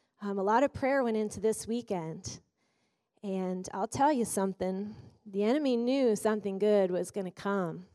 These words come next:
from this weekend, and he tried really, really hard to stop it, including some of our speakers being ill,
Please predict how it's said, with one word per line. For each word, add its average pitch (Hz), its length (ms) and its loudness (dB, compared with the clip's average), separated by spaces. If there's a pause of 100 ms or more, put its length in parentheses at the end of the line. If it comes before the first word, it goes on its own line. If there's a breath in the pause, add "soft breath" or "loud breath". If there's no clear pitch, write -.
(720)
from 180 180 -4
this 185 160 -8
weekend, 190 320 -4
and 175 100 -6
he 180 140 -6
tried 180 300 -2
really, 196 420 4
really 185 300 0
hard 165 420 -6 (720)
to 190 80 -10
stop 156 340 -6 (120)
it, - 80 -20 (1080)
including 202 720 4
some 214 200 -4
of 180 120 -4
our 170 120 -2
speakers 214 680 0
being 202 280 0
ill, 190 520 0